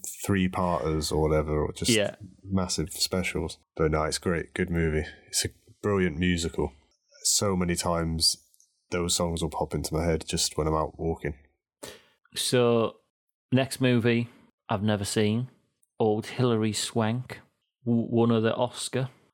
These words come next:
Speaker 2: for this movie.
Speaker 1: Okay.
Speaker 2: Budget of two million dollars, made twenty million at the box office. Boys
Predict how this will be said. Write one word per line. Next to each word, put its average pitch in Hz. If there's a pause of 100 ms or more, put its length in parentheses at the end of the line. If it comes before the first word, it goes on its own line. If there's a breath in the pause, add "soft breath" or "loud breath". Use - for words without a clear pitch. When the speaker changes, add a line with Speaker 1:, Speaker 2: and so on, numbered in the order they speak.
Speaker 2:
for -
this 110
movie. 117 (420)
Speaker 1:
Okay. 110
Speaker 2:
Budget 123
of -
two 123
million 110 (200)
dollars, 113
made 107
twenty 113
million 110
at -
the 107
box 107
office. 113
Boys 107